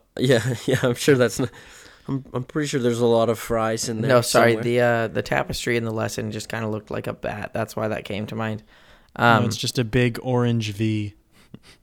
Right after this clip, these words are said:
Speaker 2: I,
Speaker 1: <laughs> Yeah.
Speaker 2: I return to the lesson. Um, it says, Consider reading Peter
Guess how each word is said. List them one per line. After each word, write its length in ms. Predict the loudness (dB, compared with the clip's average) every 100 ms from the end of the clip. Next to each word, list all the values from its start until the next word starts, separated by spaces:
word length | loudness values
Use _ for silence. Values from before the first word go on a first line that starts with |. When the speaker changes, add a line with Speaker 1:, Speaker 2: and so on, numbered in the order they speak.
| -20 _ 4
Speaker 2:
I, 580 | 8 8 6 2 0 -4 -14 _
Speaker 1:
<laughs> 200 | _ -4
Yeah. 200 | 0 0 -2 -6 8
Speaker 2:
I 140 | 12
return 760 | 12 10 6 8 12 12 8 2 -8 _
to 120 | -4 2
the 120 | 4
lesson. 520 | 6 4 2 0 -4 -12 -20 -8 6
Um, 600 | 10 12 10 6 -2 -6 -14 _ -4
it 220 | 0 2
says, 320 | 6 8 8 4
Consider 520 | 0 2 2 4 4
reading 320 | 4 2 0
Peter 640 | -2 0 2 4 4 0